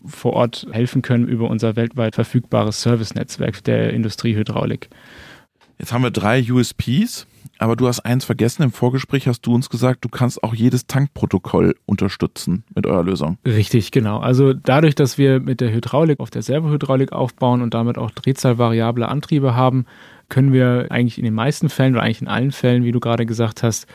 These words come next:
Speaker 1: Tankprotokolle oder Bet-, Betriebsmodi abbilden über unsere Steuerungs- und Automatisierungstechnik in der Pumpe.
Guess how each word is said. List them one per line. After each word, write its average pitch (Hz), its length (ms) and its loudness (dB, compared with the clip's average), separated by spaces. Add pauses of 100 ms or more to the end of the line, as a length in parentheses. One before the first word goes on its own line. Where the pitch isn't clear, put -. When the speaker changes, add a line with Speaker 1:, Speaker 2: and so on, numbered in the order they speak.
(280)
Speaker 1:
Tankprotokolle 131 720 2
oder 117 200 0
Bet-, 113 360 -6
Betriebsmodi 127 1300 2
abbilden 127 600 0
über 113 380 -4
unsere 110 320 -2
Steuerungs- 113 680 -2
und 117 220 -4
Automatisierungstechnik 110 1120 -4
in 120 100 0
der 110 120 0
Pumpe. 120 360 -6